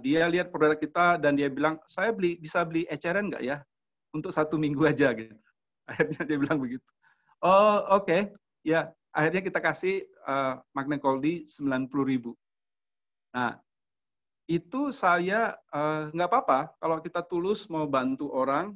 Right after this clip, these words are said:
ya, tidak apa-apa. Tetapi kalau kita lihat itu sebagai bisnis, itu kita salah prioritas. Ya, sebenarnya kita harus tahu market kita itu yang mana, apakah kita sudah di market yang benar, kita apakah sudah intro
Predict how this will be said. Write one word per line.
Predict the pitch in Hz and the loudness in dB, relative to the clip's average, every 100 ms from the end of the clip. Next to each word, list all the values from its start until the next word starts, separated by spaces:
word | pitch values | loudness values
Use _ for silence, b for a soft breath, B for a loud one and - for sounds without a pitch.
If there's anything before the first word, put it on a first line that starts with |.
| - | -8
ya, | 127 160 _ _ _ - | -8 -8 _ _ _ -2
tidak | 143 139 | 2 2
apa-apa. | 156 147 110 - _ _ _ | 2 -2 -6 -10 _ _ _
Tetapi | 165 196 269 262 - | -2 -2 -2 -6 -4
kalau | 175 175 | -4 -2
kita | 180 180 170 | -4 -4 -2
lihat | 170 170 | -2 -4
itu | 175 | -10
sebagai | - 156 143 139 | -6 -2 0 0
bisnis, | 240 240 139 139 160 - _ _ _ | -2 -4 -4 -4 -4 -14 _ _ _
itu | - 180 226 254 | -8 -8 -6 -10
kita | 247 208 220 | -10 -8 -6
salah | - 180 | 0 -2
prioritas. | 175 175 156 170 - 107 - _ _ _ _ | 0 -2 0 -2 -2 -6 -8 _ _ _ _
Ya, | - 147 | -6 -6
sebenarnya | 156 - 147 151 156 202 | -6 -8 -2 -2 -2 -6
kita | 196 196 | -4 -4
harus | 170 156 | -2 -4
tahu | - 156 170 196 | -2 0 0 -2
market | 175 147 147 - 151 - | -2 -4 -4 -4 -6 -4
kita | 160 - 143 | -6 -2 -2
itu | 147 190 208 196 _ _ _ _ | -2 -6 -10 -10 _ _ _ _
yang | 147 139 | 0 2
mana, | 131 120 151 - _ _ _ _ _ _ | 2 0 -4 -8 _ _ _ _ _ _
apakah | 127 - 147 151 147 | -8 -2 -2 -2 -4
kita | 156 160 | -6 -6
sudah | 156 147 139 | -4 -4 0
di | 139 | 0
market | 139 131 143 143 | 0 -4 -6 -4
yang | 135 | -4
benar, | 123 120 147 226 - _ | -2 -2 -2 -6 -14 _
kita | 147 - 143 143 | -14 -6 -4 -4
apakah | 147 143 147 | -4 -4 -6
sudah | 147 139 127 131 - | -6 -8 -4 -6 -2
intro | 139 135 139 147 | 0 0 -2 -4